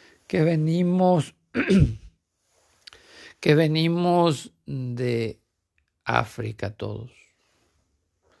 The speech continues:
Hace no tanto tiempo. Aunque el hombre puede,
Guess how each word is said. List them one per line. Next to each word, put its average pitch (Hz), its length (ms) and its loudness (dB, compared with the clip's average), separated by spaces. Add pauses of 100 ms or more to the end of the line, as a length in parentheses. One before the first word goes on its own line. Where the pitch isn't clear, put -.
(720)
Hace 147 260 -4
no 180 180 -6
tanto 147 420 -6
tiempo. - 320 -16 (3250)
Aunque 143 1080 2
el 131 120 -4
hombre 143 360 -2
puede, 131 920 -4